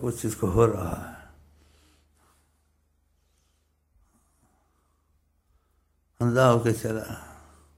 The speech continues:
پھر اس کی حالت بدل گئی۔ میں نے کہا، "اب داڑھی رکھو، اب تیری داڑھی اصلی داڑھی ہوگی۔" آقا کی محبت سے داڑھیاں رکھنا اندر صاف نہیں، دونوں چیز ہونی، داڑھی بھی ہو تو اندر بھی تو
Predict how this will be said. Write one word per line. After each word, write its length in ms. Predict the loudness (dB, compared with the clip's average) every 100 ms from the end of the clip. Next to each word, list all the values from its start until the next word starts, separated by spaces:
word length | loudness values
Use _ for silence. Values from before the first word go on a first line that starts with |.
| _ _ _ _ _ _ _ _ _ _ _ _
پھر 100 | -4
اس 180 | -2 -4
کی 160 | -2 -2
حالت 480 | 0 -2 -2 -6 -8
بدل 240 | -6 -8
گئی۔ 100 | -10
میں 1200 | -20 -20 -20 -20 _ _ _ _ _ _ _ -4
نے 60 | 0
کہا، 100 | 2
"اب 160 | 4
داڑھی 260 | 4 4 0
رکھو، 260 | -6 -12 -20 -20 -20 _ _ _ _ _ _ -6
اب 80 | 0
تیری 180 | 2 4
داڑھی 320 | 6 6 4
اصلی 300 | -2 -2 0
داڑھی 320 | 0 -2 -4 -8
ہوگی۔" 280 | -12 -20 -20 -20 -20 _ _ _ _ _ _ _ _ _ _ _ _ _ _ _ _ _ _ _ _ _ _ _ _ _ _ _
آقا 300 | 0 2 4
کی 160 | 4 4
محبت 420 | 4 2 2 0 -2
سے 60 | -4
داڑھیاں 480 | -2 -2 -2 -4
رکھنا 340 | -6 -8 -8 -8
اندر 260 | -6 -6
صاف 360 | -4 -6 -6 -8
نہیں، 120 | -14 -16 -20 -20 -10
دونوں 340 | -2 0 2
چیز 220 | 2 2 2
ہونی، 160 | 2
داڑھی 320 | 2 4 4
بھی 120 | 2 2
ہو 80 |
تو 120 | 2 2
اندر 220 | 4 4
بھی 180 | 2
تو 100 | 0